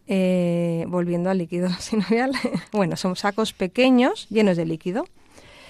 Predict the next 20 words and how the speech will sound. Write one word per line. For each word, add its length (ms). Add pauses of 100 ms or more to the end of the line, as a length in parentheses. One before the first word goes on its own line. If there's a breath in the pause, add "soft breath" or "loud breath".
(200 loud breath)
¿Y 80
estos 240
saquitos 500
dónde 300
están? 520
Pues 240
están 440 (320 loud breath)
sobre 400
prominencias 680
óseas 380
para 220
protegerlas 640
cuando 300
nos 240
apoyamos 460
sobre 200
los 160
codos, 480
por 160
ejemplo, 540